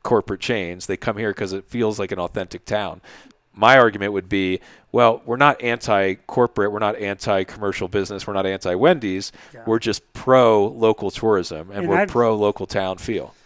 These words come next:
Speaker 2: Yeah, I sup-, I think that's a good position, to be honest. You just, you have to be very careful making quasi-judicial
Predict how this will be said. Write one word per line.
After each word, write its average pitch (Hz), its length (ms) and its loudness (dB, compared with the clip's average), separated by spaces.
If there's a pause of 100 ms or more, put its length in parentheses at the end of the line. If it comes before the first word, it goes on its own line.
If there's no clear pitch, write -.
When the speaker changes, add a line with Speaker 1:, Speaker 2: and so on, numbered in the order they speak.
(120)
Speaker 2:
Yeah, 156 260 -4 (120)
I 165 120 -2
sup-, 147 180 -10 (260)
I 156 140 -4
think 156 200 -10
that's 147 220 -8
a 143 40 -12
good 135 200 -12
position, 135 400 -14
to 127 60 -16
be 139 120 -10
honest. 139 360 -10
You 175 140 -10
just, 160 260 -8 (420)
you 175 80 4
have 170 160 4
to 156 60 -14
be 156 100 -2
very 151 240 -2
careful 160 340 -4
making 147 460 -10
quasi-judicial 139 1040 -6